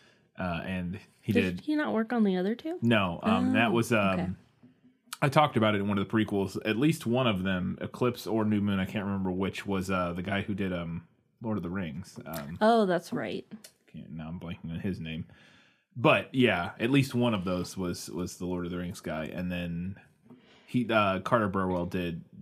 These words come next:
Speaker 1: the first one and then both part one and part two.
Speaker 2: Oh, gotcha.
Speaker 1: Breaking Dawn.
Speaker 2: At Shelby Suderman said, "I assumed I was going to pick the movie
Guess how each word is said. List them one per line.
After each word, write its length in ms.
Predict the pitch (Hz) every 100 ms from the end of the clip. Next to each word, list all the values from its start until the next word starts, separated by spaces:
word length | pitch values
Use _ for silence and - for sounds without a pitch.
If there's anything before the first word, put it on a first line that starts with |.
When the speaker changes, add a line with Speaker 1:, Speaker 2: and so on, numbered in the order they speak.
| -
Speaker 1:
the 100 | 113
first 320 | - 101 -
one 200 | 95 90
and 160 | 85 92
then 160 | 90 87 _
both 260 | 92 87 -
part 200 | 90 57
one 140 | 69
and 120 | - -
part 220 | - -
two. 260 | - 53 - -
Speaker 2:
Oh, 220 | - 254 220 -
gotcha. 420 | - 220 233 226 - _ _ _ -
Speaker 1:
Breaking 300 | - - 85
Dawn. 220 | - 135 - _ - -
Speaker 2:
At 200 | 214 220
Shelby 380 | - 240 220 208
Suderman 680 | - 254 226 208 196 254 269 -
said, 480 | - 185 175 190 226 - - - -
"I 120 | -
assumed 460 | 226 220 294 311 285
I 80 | 220
was 140 | 202
going 260 | 196 208 208
to 80 | 214
pick 260 | 226 214
the 60 | 190
movie 480 | 185 165 175 202